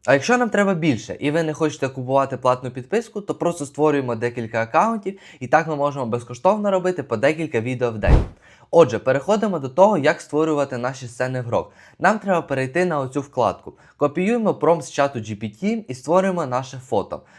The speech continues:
Саме фото, не відео, адже воно буде максимально неприємне для очей.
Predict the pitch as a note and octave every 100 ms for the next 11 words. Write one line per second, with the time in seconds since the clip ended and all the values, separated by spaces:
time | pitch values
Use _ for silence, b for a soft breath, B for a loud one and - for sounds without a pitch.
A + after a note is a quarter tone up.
0 | b - F3+ A#3 G#3 C3 G2+ - - B2+
1 | D#3 D3+ F#2+ E2 - A#2 B2+ B2+ E3+ G3
2 | G3+ E3 B2+ - A#2+ C#3+ D3+ C3 A#2 G#2+
3 | B2 C3+ B2 A#2+ A#2+ A#2+ F#2 D2+